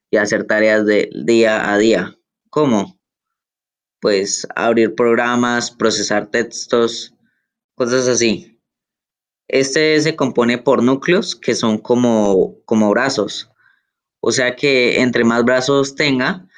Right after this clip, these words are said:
más cosas puede hacer al mismo tiempo. La velocidad de los brazos se mide en gigahertz.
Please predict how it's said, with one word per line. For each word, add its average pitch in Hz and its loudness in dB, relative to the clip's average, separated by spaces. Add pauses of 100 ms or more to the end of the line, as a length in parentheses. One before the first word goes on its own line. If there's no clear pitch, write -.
(340)
más 113 -2
cosas 120 0
puede 117 0
hacer 110 0
al 110 2
mismo 110 2
tiempo. 131 -2 (1160)
La 131 0
velocidad 127 2
de 147 0
los 147 2
brazos 127 -2 (420)
se 117 -2
mide 113 0
en 127 0
gigahertz. 110 0